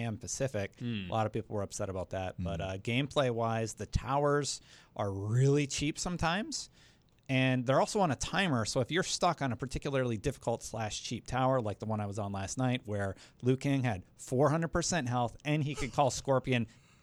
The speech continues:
Speaker 1: infinitely.
Speaker 3: Yeah.
Speaker 1: Ryan's very excited by Mortal Kombat, I can tell. <laughs>
Speaker 2: It's, it's
Speaker 1: Um,
Speaker 2: fine.
Speaker 3: This is, this is a game that you play when the daughter goes to bed.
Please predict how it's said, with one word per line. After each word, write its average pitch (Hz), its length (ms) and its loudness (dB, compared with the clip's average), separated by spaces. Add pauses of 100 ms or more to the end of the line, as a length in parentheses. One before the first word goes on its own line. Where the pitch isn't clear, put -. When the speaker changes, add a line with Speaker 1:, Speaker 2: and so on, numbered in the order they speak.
(180)
Speaker 1:
infinitely. 113 840 2
Speaker 3:
Yeah. 80 200 -4 (140)
Speaker 1:
Ryan's 113 280 2
very 101 200 -4
excited 95 400 -4
by 98 120 -4
Mortal 98 260 4
Kombat, 107 380 -2
I 101 100 -4
can 269 200 0
tell. 214 300 2 (140)
<laughs> - 0 - (1160)
Speaker 2:
It's, - 60 0
it's - 0 -
Speaker 1:
Um, 156 200 6
Speaker 2:
fine. 107 280 2
Speaker 3:
This 117 160 2
is, 107 220 0
this 120 200 0
is 113 140 0
a 113 60 2
game 104 220 4
that 107 60 2
you 101 120 2
play 104 240 2
when 101 180 2
the 98 80 0
daughter 101 280 2
goes 101 220 0
to - 80 -4
bed. 101 320 2